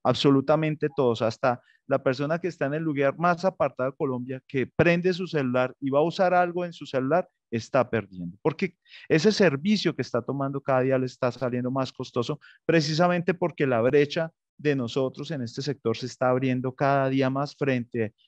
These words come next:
a, a las cadenas de valor global, eh, eh, en, en este sector.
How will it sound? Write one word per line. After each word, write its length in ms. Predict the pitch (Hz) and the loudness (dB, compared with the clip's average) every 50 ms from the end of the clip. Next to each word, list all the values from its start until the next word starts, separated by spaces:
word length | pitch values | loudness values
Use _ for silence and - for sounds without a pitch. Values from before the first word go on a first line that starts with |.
| _ _ | _ _
a, 260 | 117 117 110 107 101 | 0 2 4 4 2
a 160 | - - 123 | 2 2 2
las 200 | 117 113 107 - | 2 2 0 -2
cadenas 340 | - 110 101 92 95 101 107 | -2 -4 -2 -2 -4 -6 -4
de 100 | 117 120 | -2 0
valor 280 | 117 104 95 92 92 90 _ - | 0 0 -2 -6 -10 -14 _ -4
global, 360 | 107 107 104 101 98 101 101 _ _ _ _ _ _ - | -2 0 0 0 -2 -4 -10 _ _ _ _ _ _ -4
eh, 300 | 107 107 104 98 - - - | -2 0 0 0 -2 -6 -8
eh, 400 | 107 104 101 98 95 92 87 - _ _ _ _ | -6 -6 -4 -4 -6 -8 -12 -16 _ _ _ _
en, 220 | - 104 101 101 | -4 -2 -2 -2
en 160 | - 113 104 101 | 0 0 0 0
este 240 | 98 - - 110 | -2 -2 -4 -6
sector. 420 | - - 101 - - 92 82 73 | -4 -4 -6 -6 -6 -6 -8 -8